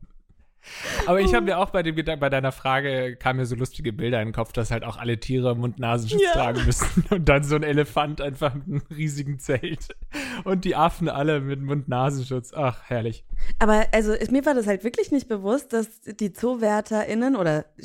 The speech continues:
Speaker 2: Tierpfleger, ich hab vorhin auch gesagt, Nina ist eine Zoowärterin, ich glaub, das ist ein sehr veralteter Begriff, ähm, die TierpflegerInnen, dass die ja auch dann Mund- und Nasen-, Nasenschutz die ganze Zeit. Dann denkst du, "Oh, ich hab einen geilen Beruf, da bin ich den ganzen Tag draußen,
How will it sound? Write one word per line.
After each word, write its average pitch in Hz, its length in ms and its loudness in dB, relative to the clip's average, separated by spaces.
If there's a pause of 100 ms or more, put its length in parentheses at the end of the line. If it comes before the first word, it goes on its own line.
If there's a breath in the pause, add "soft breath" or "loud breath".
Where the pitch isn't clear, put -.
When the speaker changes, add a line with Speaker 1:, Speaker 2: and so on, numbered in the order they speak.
(100)
Speaker 2:
Tierpfleger, 160 680 0
ich 139 100 -12
hab 151 120 -10
vorhin 156 160 -2
auch 151 140 -2
gesagt, 165 280 -6
Nina 180 180 2
ist 156 120 -4
eine 156 80 -6
Zoowärterin, 156 480 -4
ich 156 100 -6
glaub, 156 140 -6
das 165 140 -4
ist 160 40 -6
ein 151 100 0
sehr 160 140 2
veralteter 147 440 -2
Begriff, 143 360 -2 (320 loud breath)
ähm, 160 320 2
die 175 140 -4
TierpflegerInnen, 190 920 0 (340 loud breath)
dass 170 180 2
die 208 100 2
ja 214 180 4
auch 226 220 -4 (240)
dann 190 300 0
Mund- 180 220 6
und 269 140 0
Nasen-, 277 400 0
Nasenschutz 269 500 0
die 180 120 -4
ganze 160 280 -2
Zeit. 170 220 0
Dann 190 80 0
denkst 254 180 0
du, 277 140 4
"Oh, 254 120 -2
ich 269 140 -2
hab 240 60 -2
einen 208 100 -4
geilen 190 240 0
Beruf, 185 280 -4
da 208 80 2
bin 196 100 -2
ich 185 80 -6
den 196 60 -12
ganzen 190 220 -4
Tag 214 220 -6
draußen, 247 560 0